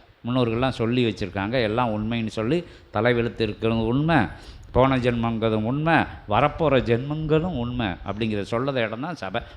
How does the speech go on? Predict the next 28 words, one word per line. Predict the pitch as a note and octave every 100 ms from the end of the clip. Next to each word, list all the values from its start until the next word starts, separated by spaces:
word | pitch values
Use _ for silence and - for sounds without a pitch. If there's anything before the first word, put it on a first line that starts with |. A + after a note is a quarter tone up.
| -
உண்மையை | A2 C#3+ E3 D#3+ G3+ - - - G2+
உண்மையா | C3 D3 C#3+ D3 F#3 - - - -
உரக்க | G#2+ B2+ C#3 - D#3 - -
சொல்லத | A2+ B2 B2+ A2+
இடம் | A2
தான் | A2+ F3+ F3+ - - -
இந்த | B2
சித்த | A#2+ B2+ C#3+
சபை. | C3 G2+ G2+ - - - -
வேற | A#2+ C#3+ C3
இதற்கண்டு | C3+ D3 C#3 D3+ D#3
நீங்க | C#3 A#2+
அச்சப்படவோ, | A#2 - D#3+ C#3+ C3 A#2+ B2+ B2 - - -
அஹ், | B2+ B2
இது | B2 B2+
படவோ, | A#2+ A#2 A#2+ B2+
என்னமோ | A#2+ B2+ A#2
கோவமா | C3 C3+ C3+ B2+ A#2+
பேசுறாங்க, | A#2 A#2 B2+ A#2 A2 B2 B2+ F#2+ - - -
இங்க | A#2 A#2
என்னமோ | A#2+ B2 B2
ஒண்ணும் | A#2 B2 C3
வேண்டாங்காங்க, | A#2 B2 B2+ B2 A2+ A2 A2 B2+ A#2+ - -
ஆனா | - C3
இவங்கெல்லாம் | B2+ B2+ C#3 C3 C3+
எல்லாம் | A#2 C3
நல்லா | A#2 G#2+ B2+ A#2
வச்சிருக்காங்க, | G#2+ C3+ A2 B2 G#2+ A2+ B2+ F#2